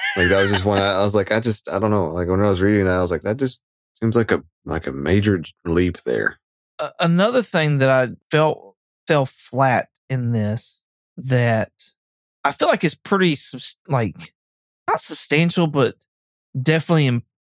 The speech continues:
Speaker 2: most all Daredevil stories and stuff is the fact that, like, they left out, like, his ca-,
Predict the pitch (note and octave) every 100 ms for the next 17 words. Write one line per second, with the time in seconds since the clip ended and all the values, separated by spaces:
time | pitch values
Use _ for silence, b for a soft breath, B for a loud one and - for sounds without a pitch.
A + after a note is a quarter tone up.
0 | _ _ D3+ D#3 F#3 F3+ - - C3 C3+
1 | D3 B2 G#2+ A#2 - C3+ C#3 C#3 C3 B2+
2 | A#2 - A#2+ A2+ A2+ A2 - G#2 G2 -
3 | _ _ _ _ _ _ - D3+ D#3+ -
4 | E3 D#3+ - C#3+ B2+ C#3 D#3 D3+ C3 D3+
5 | D3+ D3 D3 C#3+ A#2+ _ _ _ _ -
6 | B B B B _ _ - D3+ D3+ -
7 | E3 D3+ - -